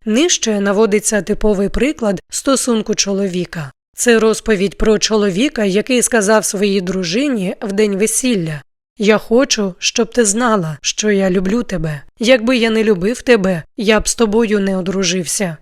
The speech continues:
Я буду й надалі тебе любити, але не чекай від мене того,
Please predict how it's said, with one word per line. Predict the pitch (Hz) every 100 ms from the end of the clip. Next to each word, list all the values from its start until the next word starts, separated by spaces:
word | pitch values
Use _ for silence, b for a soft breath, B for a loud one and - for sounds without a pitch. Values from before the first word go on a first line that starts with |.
| _
Я | 220 233
буду | 214 233 214
й | 220
надалі | 208 190 202 226 254
тебе | - 254 208 214
любити, | 196 165 247 269 202 170 _
але | 233 226
не | 240
чекай | 233 - - 240 220
від | 180 175
мене | 190 180 175
того, | 233 277 185 175